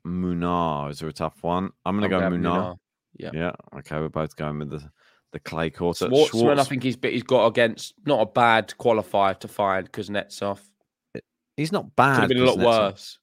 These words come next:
Speaker 2: Nah,
Speaker 1: Yeah,
Speaker 2: but
Speaker 1: yeah.
Speaker 2: Kuznetsov is one of the better qualifiers to get.
Speaker 1: I, yeah, yeah, for sure, for sure. And this one's
Speaker 2: You can't
Speaker 1: I
Speaker 2: say
Speaker 1: don't
Speaker 2: otherwise either because you didn't pick him as a
Speaker 1: Yeah, yeah.
Speaker 2: qualifier to watch. <laughs>
Speaker 1: 'Cause, uh, well, yeah, Kuznetsov, I see him going out.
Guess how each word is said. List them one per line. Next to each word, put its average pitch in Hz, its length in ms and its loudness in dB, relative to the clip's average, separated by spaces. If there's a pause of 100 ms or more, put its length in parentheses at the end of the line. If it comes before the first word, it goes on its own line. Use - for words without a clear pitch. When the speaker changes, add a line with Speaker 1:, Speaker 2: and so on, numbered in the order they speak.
Speaker 2:
Nah, 110 220 0
Speaker 1:
Yeah, 87 180 4
Speaker 2:
but 78 100 -4
Speaker 1:
yeah. 71 60 -6
Speaker 2:
Kuznetsov 127 440 -4
is 98 140 -10
one 110 140 -2
of 107 60 -6
the 101 60 -2
better - 260 0
qualifiers 98 580 -6
to 98 100 -14
get. 82 300 -8 (320)
Speaker 1:
I, 110 120 -6 (200)
yeah, 92 200 2
yeah, 76 240 -2
for - 160 -12
sure, 67 360 -6 (100)
for 85 120 -10
sure. 71 320 -8 (100)
And 92 260 0 (200)
this 113 200 0
one's 90 400 -4
Speaker 2:
You - 60 -16
can't 156 280 6
Speaker 1:
I 85 40 -2
Speaker 2:
say 123 120 4
Speaker 1:
don't 131 120 6
Speaker 2:
otherwise 104 400 -2
either 101 220 -4
because 101 200 -20
you 104 160 -10
didn't 120 220 -6
pick 117 180 -12
him 90 200 -12 (480)
as 101 80 -10
a 104 60 -8
Speaker 1:
Yeah, 85 200 2
yeah. 82 160 2
Speaker 2:
qualifier 107 160 0
to 117 100 -10
watch. 107 420 -6 (180)
<laughs> 269 120 -2 (600)
Speaker 1:
'Cause, - 300 -4 (120)
uh, 95 360 0
well, 95 200 4
yeah, 90 140 2
Kuznetsov, 101 680 -2 (500)
I 98 120 2
see 107 180 0
him 98 100 2
going 90 280 2
out. 90 240 -2